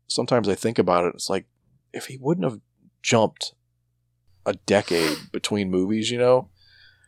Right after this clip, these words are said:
Speaker 2: Yeah.
Speaker 1: Like, they could have had more, or, uh, if they hadn't, if they hadn't started so young with, with
Speaker 2: Yeah.
Speaker 1: Anakin and Padme both,
Speaker 2: Yeah.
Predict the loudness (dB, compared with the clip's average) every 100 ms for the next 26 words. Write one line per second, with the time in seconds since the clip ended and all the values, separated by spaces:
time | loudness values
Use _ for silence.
0 | 0 2 2 -2 0 0 4 0 2 2
1 | 4 4 4 4 2 4 4 4 2 4
2 | 4 4 2 4 6 4 2 -2 -4 _
3 | _ _ _ _ _ _ _ _ _ -4
4 | -2 2 2 2 0 4 4 4 0 2
5 | 2 0 0 2 0 -6 -18 _ -2 0
6 | 0 -2 -14 _ _ _ _ _ _ _
7 | -2 2 4 4 4 2 0 -2 -2 -2
8 | -2 -4 -2 2 2 2 0 4 4 4
9 | 0 _ _ _ _ -20 -10 -2 0 0